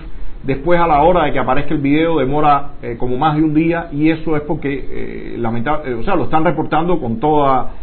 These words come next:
eh, intención para que, eh, sabotear y boicotear los live. Entonces, déjenme seguir leyendo por acá. Dice,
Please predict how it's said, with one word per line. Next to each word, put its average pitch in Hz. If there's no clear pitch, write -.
eh, 123
intención 156
para 143
que, 151
eh, 113
sabotear 131
y 123
boicotear 120
los 98
live. 80
Entonces, 135
déjenme 151
seguir 143
leyendo 139
por 131
acá. 165
Dice, 139